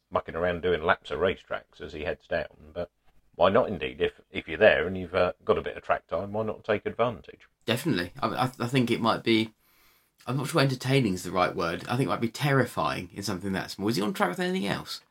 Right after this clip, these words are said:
Speaker 1: Uh, no, I think he's on his own, but looking at the, uh, the speed the man's waving the checkered flag and everybody's walking around in the background, the footage has been somewhat sped up, 'cause he looked like
Speaker 2: Like
Speaker 1: he
Speaker 2: a
Speaker 1: was
Speaker 2: black
Speaker 1: doing
Speaker 2: and
Speaker 1: about
Speaker 2: white
Speaker 1: hundred
Speaker 2: movie.
Speaker 1: miles an hour down the pit straight. So maybe, uh, maybe we should try that in the Fiesta, just, uh,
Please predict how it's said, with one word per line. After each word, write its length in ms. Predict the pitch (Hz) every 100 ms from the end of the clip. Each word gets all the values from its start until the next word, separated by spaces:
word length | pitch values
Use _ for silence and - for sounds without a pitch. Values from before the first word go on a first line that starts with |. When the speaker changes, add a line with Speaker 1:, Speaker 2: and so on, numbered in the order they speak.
| -
Speaker 1:
Uh, 240 | 107 123
no, 160 | 156 143
I 40 |
think 220 | 131 180 147
he's 180 | 127
on 80 | 139
his 140 | 117 113
own, 200 | 85 76
but 260 | 104 98
looking 300 | 123 - 139
at 180 | 120 -
the, 160 | 107 104
uh, 160 | 101 -
the 80 | 101
speed 320 | - 113 80
the 60 |
man's 320 | 95 95 92 90
waving 360 | 98 80 92
the 80 | 85
checkered 380 | - 98 - 82
flag 360 | - 92 82
and 80 | 87
everybody's 480 | 90 90 78 87 73
walking 400 | 95 87 - 87
around 300 | 87 87 82
in 80 | 80
the 80 | 85
background, 500 | 95 - 67 62 69
the 100 | -
footage 380 | 98 - 80
has 180 | - 87
been 260 | - 87 80
somewhat 580 | - - 98 87 90 -
sped 320 | - 92 80
up, 200 | 73 - _
'cause 160 | 85
he 80 | 90
looked 220 | 101 117
like 140 | 87 82
Speaker 2:
Like 100 | 92
Speaker 1:
he 40 |
Speaker 2:
a 20 |
Speaker 1:
was 100 | 104
Speaker 2:
black 180 | - 123
Speaker 1:
doing 100 | 120
Speaker 2:
and 100 | 117
Speaker 1:
about 60 | 110
Speaker 2:
white 60 |
Speaker 1:
hundred 200 | 123 120
Speaker 2:
movie. 40 | 87
Speaker 1:
miles 200 | 82 -
an 100 | 98
hour 240 | 101 73
down 220 | 76 80
the 80 | 73
pit 280 | 73 110 -
straight. 380 | - 69 62 - _ _ _
So 180 | 101 95
maybe, 320 | 101 92 98
uh, 120 | 92
maybe 200 | 90 120
we 100 | 104
should 180 | - 85
try 180 | 101 90
that 160 | 87
in 60 | 92
the 80 | 80
Fiesta, 520 | 104 85 - 62 65
just, 300 | 80 80
uh, 100 | -